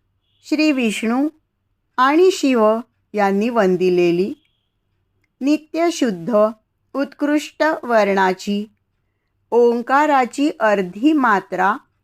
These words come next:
हे मूलतत्व असलेली बुद्धी, इच्छा आणि निश्चय देणारी माधवाच्या म्हणजे श्री विष्णूच्या प्रेमाने आनंदित होणारी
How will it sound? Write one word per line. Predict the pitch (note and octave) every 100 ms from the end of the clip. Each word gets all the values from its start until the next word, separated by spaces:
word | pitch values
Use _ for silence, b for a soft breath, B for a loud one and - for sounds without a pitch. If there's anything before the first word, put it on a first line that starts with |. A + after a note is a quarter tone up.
| _
हे | A#3+ C4
मूलतत्व | A#3 G#3+ G#3+ A#3+ C#4 C#4 C#4 D#4 D#4+
असलेली | - D4+ F#3 F3 E3+ E3+ D4 - _ _ _ _ _ _ _ _ _ _ -
बुद्धी, | G3 G#3 D#3+ G3 A3+ A#3 C4+ _
इच्छा | G3+ G3 - G#3+ A3 A#3 A#3+ _ _ -
आणि | B3 D#4+
निश्चय | C#4 A#3 G#3+ - B3+ C4 C4+
देणारी | A3 F#3+ F3 E3 E3+ B3+ - _ _ _ _ _ _ _ _ _ _
माधवाच्या | G#3 G3+ E3+ G3 A3 A3+ A3 A#3+ C4 - _ _ _ _
म्हणजे | A3 B3 C#4+ D#4
श्री | D#4+ C#4+ D#4
विष्णूच्या | C#4+ - B3+ C#4 C#4 G3 F#3+ - _ _ _ _ -
प्रेमाने | A#3+ A#3+ A#3+ A3 F#3 G#3 C#4+ _ _ _ _ _ G#3
आनंदित | G#3+ G#3+ B3 C4 C#4+ D4 D#4+ E4 D4
होणारी | G#3 F#3 F3 F3 C4